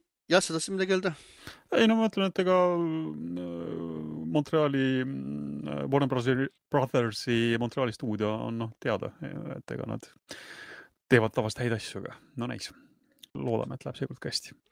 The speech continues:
Speaker 2: Nii, aga teine asi on Suicide Squad, äh, Kill the Justice League.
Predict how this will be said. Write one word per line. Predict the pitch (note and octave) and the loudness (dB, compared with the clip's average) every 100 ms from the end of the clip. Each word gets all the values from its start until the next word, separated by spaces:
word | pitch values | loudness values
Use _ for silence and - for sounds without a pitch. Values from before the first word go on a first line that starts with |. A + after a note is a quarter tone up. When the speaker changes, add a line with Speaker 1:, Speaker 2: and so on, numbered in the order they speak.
| - - - - - - | -20 -20 -16 -16 -16 -2
Speaker 2:
Nii, | G#3 | 4
aga | G3+ | 6
teine | B3 G#3+ | 6 4
asi | F#3 | 2
on | G3 G3 F#3+ D#3 | 0 2 2 2
Suicide | F#3+ - F3+ | -2 -4 -6
Squad, | - F#3 F3+ - F#3 | -2 0 0 0 -2
äh, | F3+ F3+ | 0 0
Kill | E3 F#3+ | 0 -2
the | G3 | 0
Justice | - - C#3 - | 0 -2 -6 -2
League. | G#2 F#2 - | -2 -2 -6